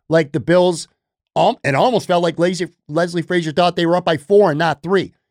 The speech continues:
and that a field goal wasn't gonna tie the game for the Chiefs. It's just, it's absolutely maddening, man. It is. And I'm gonna be, you know, taking one step further too, okay? Sh-, Leslie Frazier,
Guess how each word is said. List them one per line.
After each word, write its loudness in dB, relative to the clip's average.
and -2
that 2
a -2
field 0
goal 4
wasn't -2
gonna -2
tie -4
the -6
game -2
for -8
the -10
Chiefs. -14
It's 0
just, 0
it's -4
absolutely 0
maddening, -2
man. -4
It -4
is. -2
And -2
I'm -2
gonna -6
be, -6
you -4
know, -4
taking -6
one -6
step -6
further -4
too, -4
okay? -6
Sh-, -14
Leslie -2
Frazier, -2